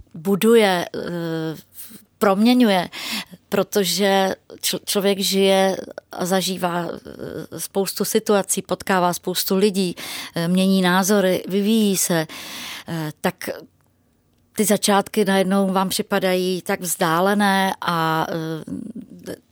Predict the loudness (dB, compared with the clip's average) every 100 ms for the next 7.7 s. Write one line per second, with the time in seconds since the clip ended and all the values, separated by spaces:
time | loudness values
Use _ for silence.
0 | _ _ _ -2 2 2 4 2 2 2
1 | 2 0 -2 -2 -2 0 0 0 -4 -4
2 | -2 0 0 0 0 2 2 0 -2 0
3 | 0 0 0 -2 -2 -2 -2 -2 -4 -6
4 | -2 -2 0 0 0 0 2 2 2 2
5 | 0 0 -4 -6 -12 -12 -14 -10 -8 -8
6 | -4 -4 -2 -2 -2 -2 -2 0 -2 0
7 | -2 0 0 4 4 4